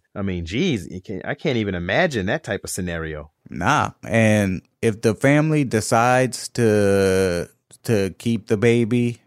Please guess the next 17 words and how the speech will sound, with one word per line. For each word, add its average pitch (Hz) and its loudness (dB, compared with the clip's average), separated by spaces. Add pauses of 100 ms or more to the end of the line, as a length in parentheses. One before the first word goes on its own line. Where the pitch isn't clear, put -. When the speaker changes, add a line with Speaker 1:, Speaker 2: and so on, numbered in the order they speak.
(160)
Speaker 2:
uh, 95 0
and 104 -2
when 104 2
I 98 2
say 98 -2
the 87 -4
family, 98 0
I 90 0
mean 90 -2
the 90 0
victim's 98 -2
family, 107 0 (140)
that's 208 2
also 110 2 (180)
another 139 4 (100)
unexpected, 151 2
unnecessary 107 2